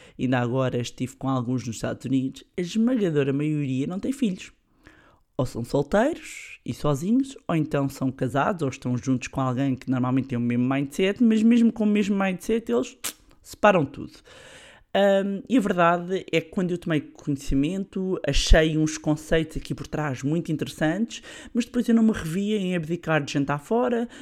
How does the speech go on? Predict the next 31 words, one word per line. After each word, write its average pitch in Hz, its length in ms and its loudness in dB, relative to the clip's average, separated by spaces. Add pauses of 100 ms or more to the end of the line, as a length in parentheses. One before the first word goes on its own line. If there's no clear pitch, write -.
(100)
não 180 120 0
me 170 60 0
revia 151 440 0
em - 20 4
abdicar 143 500 0
de 127 40 -18
ter 131 140 -6
filhos, 185 420 -2
não 170 80 0
me 156 120 2
revia 160 440 -4
em 156 60 2
abdicar 127 360 -6
uma 135 160 0
data 151 260 -2
de 151 80 -10
coisas 175 400 -2
que, 220 240 0 (320)
de 156 100 0
acordo 147 360 0
com, 123 320 -2 (180)
com 170 120 0
o - 20 4
movimento 147 480 0
fire, 156 460 2
iria 160 440 0 (300)
atrasar 151 720 2 (180)
o 165 120 -2
meu 151 180 6
objetivo 151 880 -4 (100)
de, 180 640 -4